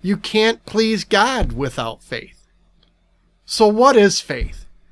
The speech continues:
Hebrews eleven one. "Now faith is the assurance of things hoped for and the conviction of things not seen."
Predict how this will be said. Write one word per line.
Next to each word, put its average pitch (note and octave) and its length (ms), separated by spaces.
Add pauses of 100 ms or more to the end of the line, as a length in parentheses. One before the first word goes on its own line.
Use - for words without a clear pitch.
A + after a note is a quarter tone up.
(1500)
Hebrews B3 640
eleven F3+ 560
one. C3+ 420 (400)
"Now D3+ 200
faith C#4 520
is E3+ 300
the E3+ 180
assurance D3+ 920 (460)
of D3+ 120
things A3 480
hoped B3+ 360
for A#2 460 (1040)
and F#3 180
the F#3 60
conviction D#3 960 (800)
of F3+ 160
things D3 380
not D#3+ 240
seen." G#3 400